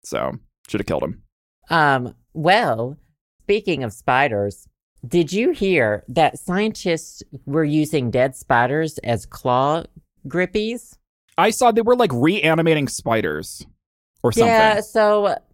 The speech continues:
Speaker 2: I'm
Speaker 1: What's
Speaker 2: reading
Speaker 1: the
Speaker 2: this
Speaker 1: deal?
Speaker 2: on Smithsonian Magazine.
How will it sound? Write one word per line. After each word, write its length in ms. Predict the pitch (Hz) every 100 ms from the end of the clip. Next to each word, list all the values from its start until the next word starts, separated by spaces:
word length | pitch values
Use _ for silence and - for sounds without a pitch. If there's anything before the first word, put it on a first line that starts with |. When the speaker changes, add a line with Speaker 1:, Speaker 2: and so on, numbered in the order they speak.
| _ _ _ 165
Speaker 2:
I'm 100 | 190
Speaker 1:
What's 80 |
Speaker 2:
reading 140 | 214 202
Speaker 1:
the 40 |
Speaker 2:
this 40 | 147
Speaker 1:
deal? 120 | 101
Speaker 2:
on 80 | 156
Smithsonian 760 | - 151 147 - 156 151 156 143
Magazine. 760 | 120 107 110 117 107 110 113